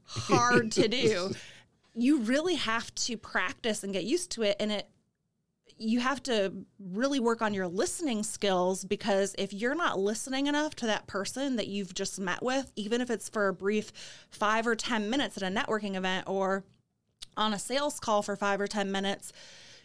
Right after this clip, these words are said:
Speaker 1: you need to have something that you can connect with them about that's about them, not you.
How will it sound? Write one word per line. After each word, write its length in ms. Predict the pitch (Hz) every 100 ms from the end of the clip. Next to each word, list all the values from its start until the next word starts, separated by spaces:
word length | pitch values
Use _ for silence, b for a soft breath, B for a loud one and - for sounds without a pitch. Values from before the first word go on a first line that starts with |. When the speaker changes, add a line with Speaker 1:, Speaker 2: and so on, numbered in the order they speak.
| - 190
Speaker 1:
you 220 | 208 269
need 160 | 311 302
to 60 |
have 220 | 254 226
something 640 | - - 240 262 - 254 226
that 120 | 220
you 140 | 208
can 180 | 214 208
connect 400 | 185 208 170 180
with 160 | 233 -
them 120 | 254
about 540 | 254 262 262 277 269 190
that's 180 | 214
about 320 | 214 196 196 - 180
them, 580 | 180 208 202 185 190 190
not 280 | 190 196 -
you. 180 | 170